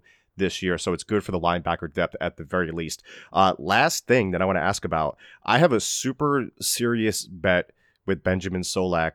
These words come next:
regarding Jake Elliott's field goal percentage. I have the under on eighty-five percent.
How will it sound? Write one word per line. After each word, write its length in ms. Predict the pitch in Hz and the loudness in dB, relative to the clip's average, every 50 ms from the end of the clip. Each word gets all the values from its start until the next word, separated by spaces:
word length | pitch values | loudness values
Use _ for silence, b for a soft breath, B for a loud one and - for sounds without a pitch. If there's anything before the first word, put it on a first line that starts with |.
| _ _ - | _ _ -12
regarding 680 | 92 87 87 76 - 95 90 90 87 87 85 85 - - 92 | -8 -6 -6 -4 -2 0 0 2 0 0 -2 -4 -6 -8 -6
Jake 280 | - 104 101 - - - | -4 -2 -2 -2 -2 -2
Elliott's 380 | 95 95 92 92 87 80 - - | -2 0 0 -2 -2 -4 -6 -4
field 200 | - 98 98 90 | -2 -2 -2 0
goal 100 | 92 87 | -2 -4
percentage. 520 | - 92 85 - - 87 78 78 73 - - - | -4 -4 -6 -4 -4 -4 -4 -4 -6 -8 -6 -4
I 100 | 87 107 | -2 0
have 160 | 123 127 101 | 2 2 2
the 120 | 101 113 - | 2 2 2
under 400 | - 95 98 104 98 101 101 104 - - | 2 0 0 0 0 0 -2 -2 0 -2
on 200 | 87 87 90 - - - | -2 -2 -2 -4 -4 -4
eighty-five 640 | 90 87 87 92 90 - 87 82 82 82 80 _ _ | -2 -2 -4 -6 -6 -4 -2 -2 -2 -2 -4 _ _
percent. 520 | _ - 76 - - - - 78 71 - | _ -14 -10 -8 -6 -4 -2 -4 -4 -6